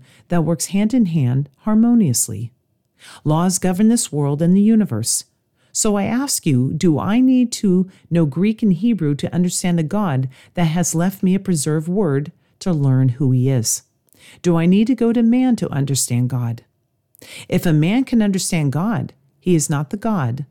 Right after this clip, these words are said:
of the universe. So yes, I do believe that God is capable of placing a unique D N A code in the word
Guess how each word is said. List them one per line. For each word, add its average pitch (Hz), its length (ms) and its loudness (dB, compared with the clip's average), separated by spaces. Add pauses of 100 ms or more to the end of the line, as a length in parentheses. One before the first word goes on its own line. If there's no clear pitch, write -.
(140)
of 156 120 -2
the 180 100 2
universe. 175 640 0 (540)
So 220 200 0
yes, 202 400 0
I 180 80 0
do 226 200 2
believe 190 340 2
that 131 180 -2
God 139 240 -2
is 160 100 -4
capable 170 580 -2
of 139 120 -6
placing 196 520 -2
a - 80 -4
unique 165 480 2
D 160 200 0
N 151 100 0
A 139 100 -2
code 135 540 -4
in 185 220 2
the 262 80 2
word 233 360 -2